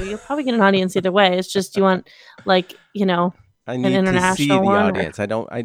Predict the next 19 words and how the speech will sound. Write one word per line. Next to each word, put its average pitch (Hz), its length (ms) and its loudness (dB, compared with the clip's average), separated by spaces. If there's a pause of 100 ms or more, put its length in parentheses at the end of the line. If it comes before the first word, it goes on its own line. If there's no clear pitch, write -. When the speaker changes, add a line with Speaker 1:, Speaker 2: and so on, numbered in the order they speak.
Speaker 2:
I 117 80 -6
don't 120 140 -4
want, 113 180 -4
like, 90 200 -8
a, 90 60 -12 (320)
like, 101 200 -8
an 90 120 -10
audience, 87 520 -8
like, 90 180 -8
of 95 160 -8 (460)
some 101 480 -8 (120)
grandma 104 460 -6
in 90 100 -10
Iowa. 90 600 -10
I - 120 -12
need 98 220 -6
them 90 180 -10
right 90 220 -10
there. - 300 -14